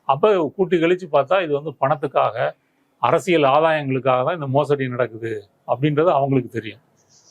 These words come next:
அப்ப ஒரு ஊடகம் வந்து அதை எக்ஸ்போஸ் பண்ணும்போது அவங்க மனமும் வந்து அதுக்கான ஏற்பாடுகள், உதவிகள் வந்து செய்யத்தான் செய்வாங்க.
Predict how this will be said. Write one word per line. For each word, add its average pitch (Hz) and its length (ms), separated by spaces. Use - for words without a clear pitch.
அப்ப 247 280
ஒரு 165 140
ஊடகம் 196 400
வந்து 165 240
அதை 160 140
எக்ஸ்போஸ் 185 380
பண்ணும்போது 147 440
அவங்க 151 200
மனமும் 156 420
வந்து 165 300
அதுக்கான 127 460
ஏற்பாடுகள், 139 460
உதவிகள் 123 380
வந்து 123 240
செய்யத்தான் 143 500
செய்வாங்க. 107 280